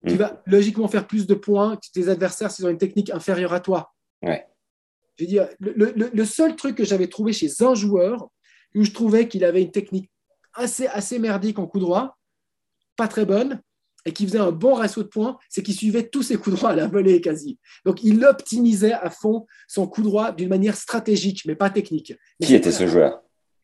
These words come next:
Speaker 1: Euh, c'est un qui a fait la finale en double d'ailleurs, c'est Krajicek, qui a été, qui a été un moment top cent, euh, en simple, et je l'avais analysé, et j'ai dit, mais comment ce mec peut avoir des performances en coup droit assez bonnes, alors que je trouvais que techniquement c'était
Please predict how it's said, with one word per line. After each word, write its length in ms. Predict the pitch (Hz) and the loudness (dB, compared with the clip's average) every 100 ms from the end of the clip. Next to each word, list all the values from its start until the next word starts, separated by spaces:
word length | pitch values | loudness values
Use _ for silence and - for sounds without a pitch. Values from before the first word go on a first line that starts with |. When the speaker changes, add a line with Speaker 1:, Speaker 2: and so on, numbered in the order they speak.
| _ _ _ - _ 185 | _ _ _ -20 _ 2
Speaker 1:
Euh, 160 | 185 | 2
c'est 120 | 170 | 4
un 120 | 220 302 | 2 2
qui 80 | |
a 40 | 254 | 2
fait 100 | 185 | -2
la 100 | 160 | -4
finale 260 | 269 269 | -2 -2
en 80 | 196 | -2
double 200 | 156 185 | -2 -6
d'ailleurs, 300 | 151 135 127 | -4 -6 -6
c'est 140 | - 156 | -10 -4
Krajicek, 560 | 247 190 185 139 - | -4 -2 -6 -10 -10
qui 80 | - | -4
a 60 | 160 | 0
été, 320 | 156 226 226 - | 0 0 -2 0
qui 80 | 175 | -2
a 40 | |
été 160 | 160 226 | 0 0
un 80 | 202 | 2
moment 320 | 185 202 208 | 2 2 0
top 180 | 220 214 | -2 -2
cent, 380 | - 208 214 _ _ _ _ _ | 0 0 -2 _ _ _ _ _
euh, 320 | 151 156 160 - | -8 -6 -6 -8
en 80 | 147 | -8
simple, 440 | - 208 285 - | 0 2 2 -2
et 100 | 151 | -6
je 60 | 143 | -4
l'avais 160 | 160 | -2
analysé, 560 | 165 175 196 190 254 220 | 0 0 0 0 0 0
et 40 | 156 | -2
j'ai 100 | 151 | -2
dit, 120 | 160 | -2
mais 100 | 180 - | -2 -4
comment 200 | - 247 | -6 -4
ce 120 | 208 175 | -4 -2
mec 340 | 190 262 143 - _ _ _ | -2 -2 -8 -18 _ _ _
peut 160 | 190 196 | 2 2
avoir 320 | 190 175 208 | 2 0 2
des 120 | 180 | 2
performances 500 | 170 - 233 226 254 | 0 -4 -2 -2 -2
en 80 | 190 | -4
coup 120 | - | -2
droit 260 | 208 220 - | -2 -2 -4
assez 240 | 202 233 214 | -6 -2 2
bonnes, 360 | 202 285 208 _ _ _ _ - | 4 2 -4 _ _ _ _ -2
alors 300 | 180 233 220 | 2 2 0
que 80 | |
je 80 | 185 | -4
trouvais 220 | - 214 | -2 -2
que 100 | 214 | -2
techniquement 540 | 190 214 214 208 214 226 | -4 -4 -4 -2 -2 -4
c'était 340 | 208 180 175 | -4 -6 -6